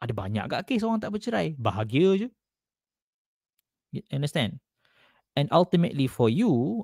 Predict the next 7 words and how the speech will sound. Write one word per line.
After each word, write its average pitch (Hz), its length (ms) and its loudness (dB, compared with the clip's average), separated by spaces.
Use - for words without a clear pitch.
Arif, 120 480 -2
personally, 110 640 -2
group 151 240 6
mana 160 320 2
you 147 160 4
akan 127 360 0
masuk 185 420 4